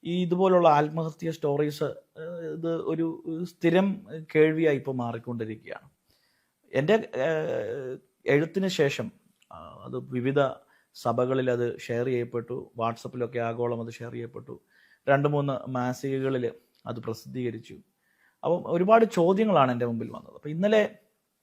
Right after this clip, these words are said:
എന്നെ, ഏ, വിളിച്ച ഒരു വ്യക്തി, അദ്ദേഹത്തിൻ്റെ പേര് പറയാൻ ആഗ്രഹിക്കുന്നത്, അദ്ദേഹം പറഞ്ഞ, ഏ, "ജെറി, ഈ, ആ, ഈ പന്ത്രണ്ട് കൊല്ലം ഇവൻ എന്നോന്നാ പഠിച്ചത്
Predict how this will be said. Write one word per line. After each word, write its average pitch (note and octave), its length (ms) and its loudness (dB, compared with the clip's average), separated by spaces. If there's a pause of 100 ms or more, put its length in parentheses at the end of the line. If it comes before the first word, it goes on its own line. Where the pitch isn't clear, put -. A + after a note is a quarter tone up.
(520)
എന്നെ, D#3+ 460 2
ഏ, D3+ 180 -2
വിളിച്ച C#3+ 360 0 (680)
ഒരു D#3+ 180 2
വ്യക്തി, B2 340 0
അദ്ദേഹത്തിൻ്റെ B2 360 -4
പേര് C3+ 220 0
പറയാൻ C3+ 300 2
ആഗ്രഹിക്കുന്നത്, A#2+ 440 -6
അദ്ദേഹം F3 180 0
പറഞ്ഞ, E3+ 220 -4 (520)
ഏ, C#3 320 -4
"ജെറി, C3+ 360 0
ഈ, C#3+ 600 -4 (420)
ആ, B2 100 -10
ഈ B2+ 540 -4 (680)
പന്ത്രണ്ട് F#3 640 2
കൊല്ലം F#3+ 300 6
ഇവൻ E3+ 240 2
എന്നോന്നാ F#3+ 600 2
പഠിച്ചത് C#3+ 540 4